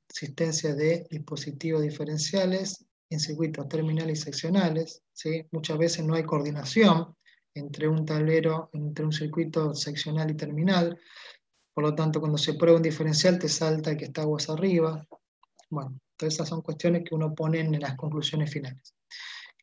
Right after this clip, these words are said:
Tampoco es tan grave, digamos, pero, este, siempre es importante que haya coordinación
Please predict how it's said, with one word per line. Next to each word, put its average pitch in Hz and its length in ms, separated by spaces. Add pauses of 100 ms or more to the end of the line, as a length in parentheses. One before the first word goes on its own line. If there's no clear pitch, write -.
(140)
Tampoco 151 360
es 151 40
tan 147 140
grave, 143 320
digamos, 151 460
pero, 170 540 (380)
este, 131 540 (240)
siempre 151 540 (640)
es - 160
importante 151 480
que 160 80
haya 147 180
coordinación 139 680